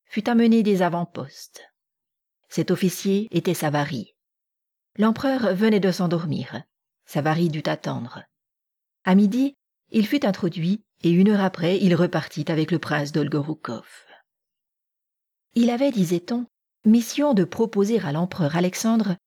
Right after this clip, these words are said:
une entrevue avec Napoléon. À la grande joie de toute l'armée, cette entrevue fut refusée, et le prince Dolgoroukoff, le vainqueur de Wischau,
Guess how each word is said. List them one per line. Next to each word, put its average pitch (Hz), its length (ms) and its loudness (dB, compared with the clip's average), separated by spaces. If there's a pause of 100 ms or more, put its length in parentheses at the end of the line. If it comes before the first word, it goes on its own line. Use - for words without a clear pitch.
(220)
une 214 140 6
entrevue 190 480 2
avec 156 220 0
Napoléon. 165 600 2 (920)
À 202 100 2
la 208 140 2
grande 226 280 2
joie 175 440 2
de 151 100 -4
toute 190 220 -4
l'armée, 196 500 2 (540)
cette 180 240 -2
entrevue 151 500 0
fut 165 160 -2
refusée, 151 600 -4 (480)
et 202 60 4
le 202 120 2
prince 269 340 -6
Dolgoroukoff, 156 960 -4 (400)
le 156 80 0
vainqueur 151 480 0
de 143 80 -2
Wischau, 147 580 -4